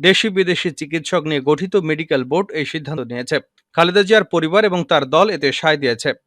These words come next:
যুক্তরাষ্ট্রের একটি মাল্টিপল ডিজিজ সেন্টারে তার লিভার প্রতিস্থাপন সহ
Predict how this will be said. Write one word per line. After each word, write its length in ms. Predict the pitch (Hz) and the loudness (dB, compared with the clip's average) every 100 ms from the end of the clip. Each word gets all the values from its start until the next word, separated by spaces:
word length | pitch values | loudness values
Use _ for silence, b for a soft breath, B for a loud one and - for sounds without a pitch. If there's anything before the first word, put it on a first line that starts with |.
| 135 | -12
যুক্তরাষ্ট্রের 520 | 139 - 170 165 190 | -10 0 2 2 -2
একটি 180 | 151 160 | -2 0
মাল্টিপল 640 | 139 151 170 190 196 196 208 _ - | 2 2 0 -6 -2 -4 -4 _ -6
ডিজিজ 300 | 151 165 196 | -4 -2 -4
সেন্টারে 360 | - 147 143 208 | -2 -2 0 0
তার 200 | 175 147 | 0 0
লিভার 320 | 147 156 170 | 0 0 -2
প্রতিস্থাপন 640 | 165 156 156 165 147 156 | -4 -6 -6 -4 -4 -4
সহ 240 | - 180 | -2 -2